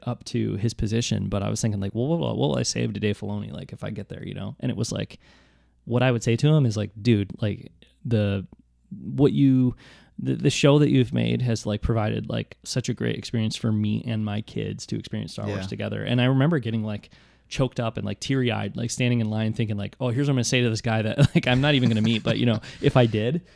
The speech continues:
Speaker 1: like, it would have to be, like, "Thank you for giving me this experience that I get to have with my kids," and, and it, like, and, and,
Speaker 2: Yeah.
Speaker 1: and for really emphasizing the family in Star Wars and, like, the importance of that in Star Wars, you know? Um, and I think that is more,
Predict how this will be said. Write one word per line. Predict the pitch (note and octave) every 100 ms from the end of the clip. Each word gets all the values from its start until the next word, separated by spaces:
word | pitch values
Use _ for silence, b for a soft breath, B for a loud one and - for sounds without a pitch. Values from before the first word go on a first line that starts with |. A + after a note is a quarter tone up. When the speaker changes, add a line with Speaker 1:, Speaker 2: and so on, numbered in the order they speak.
| b
Speaker 1:
like, | B2 A2
it | A#2+
would | A#2
have | A#2+ A#2+
to |
be, | A2 G#2+
like, | G#2+ G#2
"Thank | - A2 A2+ -
you | A#2 A2
for | - G#2+ G2+
giving | G#2 G#2+ A2 G2+
me | G2+ G2
this | G#2 - - -
experience | - - A2 A2 G2+
that | - G2
I | G2+
get | G2+
to | -
have | G#2 G#2+
with | G2+
my | G2
kids," | B2 B2 -
and, | G#2 G#2 B B B B
and | - G#2 G2+
it, | F#2+
like, | G#2+ G#2 - - C#3
and, | B2 A#2
and, | - A#2+ A#2
Speaker 2:
Yeah. | B2+
Speaker 1:
and | A#2
for | A#2+ G#2+
really | B2+ D#3+ D#3+ C3+
emphasizing | C3 C3+ B2+ A#2 A2+ G#2+
the | G#2
family | - A2+ A2 G#2+ G2+ F2
in | G2+
Star | - G2+ G2+
Wars | F#2+ - -
and, | G2+
like, | G2+ -
the | G#2+
importance | G2+ - A2 - -
of | A#2 G2+ G2+
that | F#2 - - -
in | B2 A2
Star | - G#2 G#2+
Wars, | G2+ - G2+
you | G2+
know? | G2+ - B B B B
Um, | G#2+ G2+ F#2+ G2 - _ -
and | A#2+
I |
think | C3 D#3+
that | A#2+ D#3+ -
is | A2+ G#2+
more, | G#2+ A2 A2 G#2